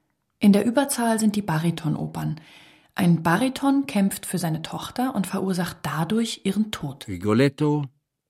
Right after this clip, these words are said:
Speaker 2: Emilia Galotti.
Speaker 1: Ein Bariton kämpft für den Tenor und tötet dadurch den Sopran.
Speaker 2: La Traviata.
Speaker 1: Ein Bariton von besonderem Eigensinn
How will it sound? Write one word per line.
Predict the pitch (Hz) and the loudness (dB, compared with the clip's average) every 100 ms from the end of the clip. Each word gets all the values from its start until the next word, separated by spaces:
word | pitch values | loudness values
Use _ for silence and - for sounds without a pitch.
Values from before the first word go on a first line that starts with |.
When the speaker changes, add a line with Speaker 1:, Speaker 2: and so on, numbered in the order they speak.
| _ _ _ | _ _ _
Speaker 2:
Emilia | 98 98 98 | -6 -4 -2
Galotti. | 87 101 117 127 127 123 | -2 0 0 -2 -4 -4
Speaker 1:
Ein | 123 170 160 | -2 -2 0
Bariton | 175 180 180 - 180 170 175 | 2 2 0 -2 0 0 0
kämpft | 185 165 - - | -2 -2 -4 -8
für | 160 | -4
den | 156 | -4
Tenor | 151 160 170 226 262 - _ _ _ | -4 -2 0 0 -2 -6 _ _ _
und | 180 170 | -8 -2
tötet | 180 170 156 160 | 0 0 -2 -2
dadurch | 151 175 196 202 - _ | -2 0 -2 -4 -10 _
den | 160 | -8
Sopran. | 151 - - 151 190 | -8 -8 -10 -6 -4
Speaker 2:
La | 220 | -6
Traviata. | - 92 98 110 127 131 127 117 | -6 -4 0 2 2 0 -4 -6
Speaker 1:
Ein | - 180 170 170 | -4 0 0 -2
Bariton | 175 202 269 262 262 254 254 | -2 0 0 0 2 2 2
von | - 165 | 0 -2
besonderem | 156 156 156 156 151 | 0 -2 -4 -4 -6
Eigensinn | 160 170 208 190 196 190 | -4 -2 -2 0 0 -2